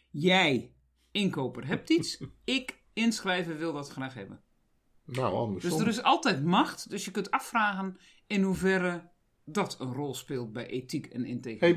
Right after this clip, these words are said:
Speaker 2: mag ik je, mag ik je even onderbreken?
Speaker 1: Ja?
Speaker 2: Eh, omgekeerd is het hetzelfde.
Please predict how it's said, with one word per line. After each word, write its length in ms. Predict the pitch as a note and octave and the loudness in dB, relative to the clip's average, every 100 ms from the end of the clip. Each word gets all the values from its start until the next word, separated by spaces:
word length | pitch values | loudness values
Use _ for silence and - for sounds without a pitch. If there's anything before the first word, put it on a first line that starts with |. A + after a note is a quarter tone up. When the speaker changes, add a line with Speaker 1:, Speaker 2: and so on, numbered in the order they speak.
| F3 | 4
Speaker 2:
mag 60 | |
ik 60 | F3 | 0
je, 100 | E3+ | 0
mag 120 | F#3 | 0
ik 80 | F#3+ | 0
je 80 | F#3+ | 4
even 260 | G3 G3 | 2 2
onderbreken? 540 | G#3 F3+ E3+ A2+ F#2+ A#3+ - _ _ _ _ _ _ _ | 0 2 6 4 4 -6 -12 _ _ _ _ _ _ _
Speaker 1:
Ja? 260 | _ - - | _ 8 10
Speaker 2:
Eh, 300 | B2 A#2+ A#2 A#2 - _ _ - - | 10 8 4 0 -10 _ _ -20 2
omgekeerd 540 | G#3 - - D3+ C#3 | 4 4 6 6 6
is 140 | A#2+ - | 0 -2
het 120 | - | -2
hetzelfde. 540 | A2+ - C#4+ G3+ - | -2 2 2 0 -4